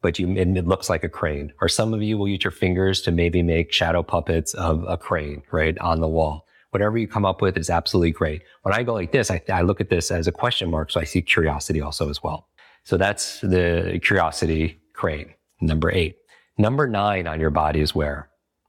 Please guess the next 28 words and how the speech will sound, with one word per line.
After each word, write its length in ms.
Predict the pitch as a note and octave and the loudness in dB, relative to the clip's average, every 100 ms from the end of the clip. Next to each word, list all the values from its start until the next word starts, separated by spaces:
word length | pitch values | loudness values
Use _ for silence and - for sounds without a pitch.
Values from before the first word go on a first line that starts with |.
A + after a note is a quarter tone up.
| - | -2
We 100 | F#2 | 0
said 260 | - F#2 E2+ | 0 -2 -2
it 120 | E2+ | 0
is 280 | E2 D#2+ - | 0 2 0
your 180 | D#2+ | 0
what? 320 | D#2 E2 D#2+ - _ _ | 2 0 0 -10 _ _
Your 140 | - F2+ | 0 0
belly. 560 | D#2+ F#2 F#2 E2 C#2+ - _ _ _ _ - | 4 2 2 0 -6 -10 _ _ _ _ -2
And 500 | F#2 F2 F2 E2+ F2+ _ - | 0 0 0 -2 -6 _ -6
the 420 | E2+ F2+ F2+ A#2 | 2 4 4 2
emotional, 1000 | F#2+ F2+ G#2 A#2+ - A2+ G2 F#2 E2+ G2 - | 4 4 4 2 0 2 2 2 0 -4 -4
uh, 180 | - D#2 | -2 -2
skill 680 | - - - F2+ F2+ G#2 C3 | -2 -4 0 2 2 0 -2
that 200 | - D#2+ | -4 0
you 80 | F#2+ | 0
want 140 | E2+ D#2+ | 2 0
to 60 | |
cultivate 640 | - G2 - E2 D#2+ D2+ | -2 -2 0 -2 -2 -4
is, 220 | D#2+ D#2 - | -6 -8 -2
first 240 | A#2 - | -2 2
of 80 | F2 | 2
all, 120 | E2 | 2
it's 120 | D#2 | 0
represented 640 | F2 E2 D#2+ D#2+ D#2+ D#2+ | -2 0 0 0 -2 -2
as 140 | D#2 D2+ | -2 -2
a 60 | |
V 180 | D#2 G2+ | 0 0
friend, 440 | G2+ - D#2 D2+ | 0 -2 -4 -6